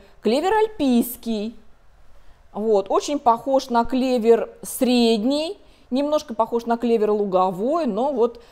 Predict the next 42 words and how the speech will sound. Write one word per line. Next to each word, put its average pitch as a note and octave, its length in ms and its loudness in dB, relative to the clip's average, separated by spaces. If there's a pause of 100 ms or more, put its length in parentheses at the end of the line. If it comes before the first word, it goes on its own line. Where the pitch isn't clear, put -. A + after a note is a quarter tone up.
(120)
там G#3 140 0
у - 20 -2
него G3 160 2
опушённая F#3+ 460 -4
чашечка A#3+ 520 -4
и F3+ 40 0
длинные G3+ 280 -4
листочки. E3 640 -8 (340)
А G#3 100 2
вот B3+ 220 2
это F#4+ 260 0
вот A#3 200 2
такой A#3+ 340 2
вот G#3+ 280 0
клевер B3 460 -2
с - 300 -6
белой A3 440 4
головкой, G3 720 0 (180)
но G3+ 100 0
не C4+ 120 0
стелющийся, B3 720 -2
а F3+ 40 0
прямостоячий, A#3+ 720 0
называется A#3+ 440 -2
клевер C4 380 0
горный. G#3 640 2 (420)
Вот, G#3+ 280 2
он A#3 140 0
тоже F#4 220 -2
встречается C#4+ 540 -2
в G3+ 40 -6
наших B3+ 280 -2
степных G#3 360 -8
сообществах. F3+ 800 -4 (180)
Ну C4+ 80 -8
вот C4 160 -4
видите, B3+ 260 -6
два A#3+ 240 0
клевера B3 420 -2
и - 20 0
по-разному G3+ 540 -2
окрашены. D#3+ 640 -8